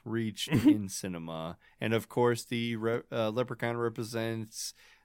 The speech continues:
Speaker 1: the antagonist in all of us. Big evil comes in quite the small package.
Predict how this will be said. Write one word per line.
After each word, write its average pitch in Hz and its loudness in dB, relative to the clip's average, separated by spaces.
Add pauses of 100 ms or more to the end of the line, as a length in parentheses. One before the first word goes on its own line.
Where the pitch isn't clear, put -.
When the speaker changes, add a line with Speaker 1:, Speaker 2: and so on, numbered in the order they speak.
Speaker 1:
the 131 0
antagonist 110 0
in 110 -4
all 101 -2
of 95 -6
us. 95 -2
Big 127 -4
evil 113 -4
comes 107 -6
in 107 -10
quite 110 -4
the 104 -6
small 104 -2
package. 87 -8